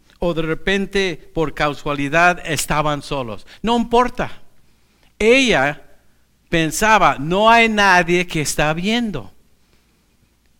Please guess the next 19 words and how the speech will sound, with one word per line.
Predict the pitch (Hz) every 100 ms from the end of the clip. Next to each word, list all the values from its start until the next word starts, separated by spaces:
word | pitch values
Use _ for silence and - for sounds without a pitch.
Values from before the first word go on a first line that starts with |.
| _
Oye, | 143 170
hermanos, | 175 147 160 180
esa | 156 156 185
es |
la | 180 -
parte | 135 139 170
que | 160 127
más | 110 117 135 175 185 135 123 - - - _ _
causa | - 147 139 - 107 104 - - _ _
que | -
nosotros | 117 113 143 131 147 139 - - -
lleguemos | 120 113 120 120 113
al | 107 -
pecado. | 104 - 113 104 101 - _ _ _
Cre-, | - 135 127 - - - _ _ _ _ _ _ _ _ _ _
creemos, | 135 131 139 175 185 135 160 - - - _ _ -
pensamos | 127 127 - 180 175 143 139 - _ _ _ _
que | - 123
nadie | 117 131 147 147 151 143 143